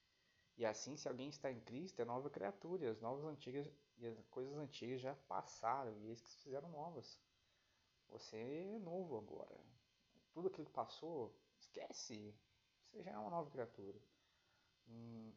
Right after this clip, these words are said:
hum, leva a vingança pra, pra, pra, pra, pra essa nova pessoa que você é, não. Tudo depende de você agora. É, é, tudo depende de você. E mostra um arco muito interessante de, de uma pessoa, de um,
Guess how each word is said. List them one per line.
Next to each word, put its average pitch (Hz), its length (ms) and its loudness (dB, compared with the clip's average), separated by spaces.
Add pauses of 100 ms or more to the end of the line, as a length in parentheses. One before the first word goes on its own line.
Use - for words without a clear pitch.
hum, 113 320 -6
leva 147 220 2
a - 20 2
vingança 123 640 0
pra, 110 220 0 (500)
pra, 107 280 0
pra, 107 240 0
pra, 107 300 -2 (180)
pra 110 120 -2
essa 107 200 -6
nova 107 200 -6
pessoa 110 280 -10
que - 80 -14
você 113 220 -4
é, 110 80 -2
não. 104 320 -8
Tudo 151 140 -6
depende 208 260 0
de 220 60 0
você 208 400 2
agora. 107 320 0 (1040)
É, 107 560 0
é, 104 240 -2
tudo - 180 -6
depende 165 300 -2
de 120 60 -2
você. 98 400 -6 (200)
E 196 520 -2
mostra 165 360 -2
um 151 100 0
arco 160 180 -2
muito 185 200 -2
interessante 143 680 -2
de, 120 220 -4 (580)
de 120 60 -8
uma 117 100 0
pessoa, 113 600 -2
de 117 120 -6
um, 120 200 -2